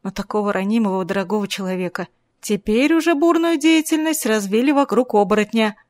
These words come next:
а он и не сопротивлялся. Плечом подтёр слёзы, улыбается, смеётся, говорит моей маме, что скоро станет отцом, и вообще у него целый дом есть огромный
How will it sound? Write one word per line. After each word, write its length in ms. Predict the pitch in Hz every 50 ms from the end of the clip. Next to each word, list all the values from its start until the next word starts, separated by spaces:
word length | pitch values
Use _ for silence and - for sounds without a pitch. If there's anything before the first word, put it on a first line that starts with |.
| _ _ _ _
а 200 | - 196 196 196
он 240 | 185 196 254 262 233 208 -
и 100 | - 220
не 100 | 214 196
сопротивлялся. 880 | - - 196 - 214 202 - 220 208 208 208 202 190 180 - - 202 180 - _ _ _ _ _ _ _
Плечом 420 | - 233 247 240 - 294 269 233
подтёр 460 | - 233 214 - - - 220 208 196
слёзы, 520 | - - 226 247 269 277 262 262 285 269 233 - _ _ _
улыбается, 720 | 220 226 220 214 185 180 196 196 220 247 240 240 - 226 202
смеётся, 680 | - 220 220 220 202 202 208 226 247 - - - 208
говорит 480 | 180 359 208 190 196 185 208 202 196
моей 200 | 202 202 208 208
маме, 320 | 202 202 214 214 208 208 202
что 220 | 196 - - 202 196
скоро 320 | - - - 220 208 208
станет 380 | 202 - - 208 196 196 185 202
отцом, 460 | - 196 - - 277 254 233 233 - _ _ _ _ _
и 120 | 220 226
вообще 360 | 202 208 196 - - - 214
у 60 | 202
него 160 | 196 202 202 196
целый 340 | 190 - 226 214 202 202
дом 320 | 185 175 180 233 247 240 214
есть 320 | 180 214 208 196 - -
огромный 600 | 214 196 - 220 233 254 254 233 208 208 196 -